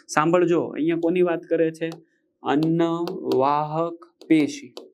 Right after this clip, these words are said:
અને અન્નવાહક પેશીમાં કોની વાત કરી? તો કે અન્નવાહક રસની વાત કરે છે. તો હવે અન્નવાહક રસ એટલે કોણ? ચાલની નલિકાનું પ્રવાહી.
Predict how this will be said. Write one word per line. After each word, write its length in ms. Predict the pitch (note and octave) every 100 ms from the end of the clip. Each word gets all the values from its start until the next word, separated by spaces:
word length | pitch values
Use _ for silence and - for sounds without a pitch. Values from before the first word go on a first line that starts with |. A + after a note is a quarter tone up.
| - - _ _ B2+
અને 180 | C3+
અન્નવાહક 600 | - D3 E3+ F#3 F3+ F3
પેશીમાં 480 | - E3 E3 F3 E3+
કોની 260 | E3+ E3 E3
વાત 220 | D#3+ D#3
કરી? 400 | D#3 D#3 D3+ D3+ - _ _ _
તો 100 | D#3+
કે 140 | D#3 D3+
અન્નવાહક 720 | C#3 E3 F#3 E3+ D#3 E3 D#3
રસની 540 | C#3 D3+ D3 F3 E3+
વાત 220 | C3+ B2+ -
કરે 240 | A#2 A#2
છે. 200 | A2+ B2+ - _ _ - _ _
તો 80 | C#3+
હવે 240 | C#3 D#3+
અન્નવાહક 640 | - D3 D#3+ F3+ F3+ F3+ D3+
રસ 240 | D#3+ E3
એટલે 220 | F3 E3+
કોણ? 200 | E3+ D#3+ D#3 D#3 - _ _ _ - -
ચાલની 840 | D3+ D3 D3+ D3+ D3+ E3 E3+ F#3
નલિકાનું 1160 | F#3 C#3+ C3+ C#3+ D#3 D3+ D3 C3+ D3+ D#3 C#3 - - - - - - - - _
પ્રવાહી. 560 | - D3 B2 A2+ G2